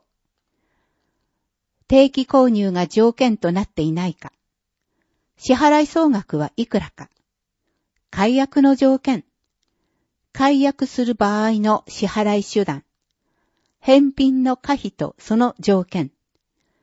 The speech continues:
利用規約の内容。インターネットを利用して購入した場合は、注文時の最終確認画面をスクリーンショッ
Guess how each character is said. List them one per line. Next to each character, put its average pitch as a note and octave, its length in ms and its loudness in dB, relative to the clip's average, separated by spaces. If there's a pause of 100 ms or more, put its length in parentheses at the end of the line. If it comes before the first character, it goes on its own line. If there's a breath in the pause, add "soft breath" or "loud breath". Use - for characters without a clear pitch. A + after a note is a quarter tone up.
(120)
利 G3+ 160 0
用 C#4+ 200 6
規 C#4+ 160 -4
約 D4 300 -2
の F3+ 220 -2
内 E3+ 320 -2
容。 E3+ 320 -2 (1900)
イ C4+ 120 2
ン D#4+ 80 0
タ E4+ 160 2
ー - 20 0
ネ E4+ 140 2
ッ - 20 -4
ト G#3 240 2
を F#3 60 2
利 F#3+ 120 -4
用 A3 180 2
し - 100 -10
て A3 120 -2
購 G#3 260 0
入 G3+ 240 -2
し - 100 -16
た F3+ 200 -4
場 D#3 220 -2
合 D#3+ 180 -4
は、 D#3 160 -8 (480)
注 C#4+ 340 4
文 C4+ 320 4
時 F3 180 -4
の D#3 140 0
最 G#3 300 -2
終 C4+ 300 -4
確 C#4 300 -4
認 C4+ 280 2
画 C4+ 160 4
面 G3+ 300 2
を D#3+ 200 -2 (120)
ス - 180 -20
ク C#4 160 0
リ D4 220 2
ー C#4+ 40 4
ン - 20 2
シ C#4+ 140 -2
ョ D4 40 0
ッ C#4+ 60 -6